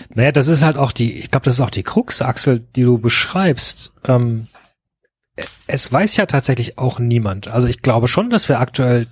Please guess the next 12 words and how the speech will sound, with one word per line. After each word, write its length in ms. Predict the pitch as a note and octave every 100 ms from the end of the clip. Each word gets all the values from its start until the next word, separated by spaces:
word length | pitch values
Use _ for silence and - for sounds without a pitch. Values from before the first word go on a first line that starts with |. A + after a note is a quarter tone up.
| _
theoretisch 580 | - A#2+ A#2 B2+ - -
immer 180 | - C#3
noch 160 | A#2
zwei 240 | - - C3
Möglichkeiten 460 | A3+ - D#3 C3+ A#2+
haben. 180 | A2+
Entweder 420 | A#2 C3 C#3 B2+ B2
es 160 | -
wird, 300 | A#2+ C#3 - _ _ _ _
äh, 100 | C3+ - _ _ - -
alles 340 | - D#3 D#3+ -
noch 300 | E3 -